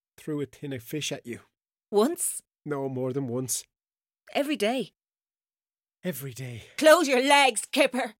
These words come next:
Speaker 2: And what happened next?
Speaker 1: You and your family moved away.
Speaker 2: Yeah.
Speaker 1: I remember.
Speaker 2: I was finally free.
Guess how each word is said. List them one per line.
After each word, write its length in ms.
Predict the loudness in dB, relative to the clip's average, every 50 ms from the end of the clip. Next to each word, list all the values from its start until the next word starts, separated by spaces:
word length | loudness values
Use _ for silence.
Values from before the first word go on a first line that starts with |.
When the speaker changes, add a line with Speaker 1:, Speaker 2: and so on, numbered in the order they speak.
| _ _ _ _ _ _ _ _ _ _ _ _ _ _ _ _ _ -8 -2
Speaker 2:
And 120 | 0 0
what 120 | 2 2 2
happened 280 | 0 0 0 0 0
next? 460 | 2 2 2 0 -2 -6 -8 -10 -10 -16 _ _ _ _ _ _ _ _ _ _ _ _
Speaker 1:
You 160 | -6 -6 -4
and 80 | -4 -6
your 120 | -6 -8
family 380 | -10 -10 -10 -10 -8 -8 -6 -6
moved 260 | -6 -6 -6 -6 -8
away. 400 | -8 -8 -8 -8 -8 -10 -12 -14 _ _ _ _ _ _ _ _ _ _ _ _ _ _ _ -6 -2
Speaker 2:
Yeah. 240 | 0 2 0 0 -2 -8 -18 _ _ _ _ _ _ _ _ _ _ _ _ _ _ _ _ _ _ _ _ _ -10
Speaker 1:
I 60 | -8
remember. 540 | -8 -6 -6 -8 -8 -10 -10 -10 -12 -14 -16 _ _ _ _ _ _ _ _ _ _ _ _ _ _ _ _ _ _ _ _ _ _ _ _ _ _ _ _ _ _ -4
Speaker 2:
I 60 | -4
was 140 | -2 -2 0
finally 340 | 2 2 2 2 0 -4 -8
free. 380 | -8 -4 -2 0 0 0 -2